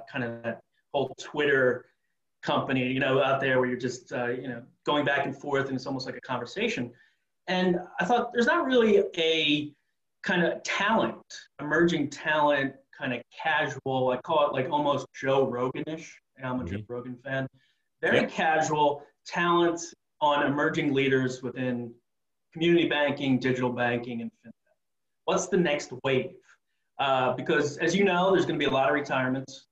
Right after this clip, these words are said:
Speaker 1: Uh, there's fifty-two hundred banks out there, community banks, and more, uh, competition every day. So there's gonna be a lot of opportunity. And as Patrick said, who's gonna come in and kind of fill that gap? Is it gonna come from outside the industry? Is it gonna come from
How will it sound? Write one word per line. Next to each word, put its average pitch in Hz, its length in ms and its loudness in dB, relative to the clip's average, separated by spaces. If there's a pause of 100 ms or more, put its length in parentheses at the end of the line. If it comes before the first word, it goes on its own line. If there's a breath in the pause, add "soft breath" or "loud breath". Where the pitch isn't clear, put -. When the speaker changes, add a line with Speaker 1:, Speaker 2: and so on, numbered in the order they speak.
Speaker 1:
Uh, 123 120 -2
there's 120 180 -6
fifty-two 135 480 -10 (120)
hundred 127 380 -6 (440)
banks 123 320 -10
out 123 240 -6
there, 120 200 -2
community 120 480 -14
banks, 123 460 -8
and 123 60 -14 (500)
more, 139 560 0
uh, 131 160 0
competition - 600 -2
every 123 180 0
day. 113 460 -2
So - 140 -10
there's 131 120 -4
gonna 202 140 2
be 226 80 2
a 139 80 2
lot 135 240 0
of 127 60 0
opportunity. - 680 -6
And 117 80 -16
as - 80 -18
Patrick - 400 -6
said, - 300 0 (580 soft breath)
who's 262 180 4
gonna 240 200 2
come 185 280 2
in 170 140 4
and - 100 2
kind 156 200 -2
of - 200 -8
fill 156 180 -2
that 127 260 -2
gap? 120 340 -2 (100)
Is 127 120 -20
it 131 40 -14
gonna 139 140 -8
come 143 220 -8
from 131 140 -16
outside 139 440 0
the 143 100 -4
industry? 180 480 -6 (520)
Is 127 100 -10
it 131 60 0
gonna 127 180 0
come 123 160 -4
from 123 120 -6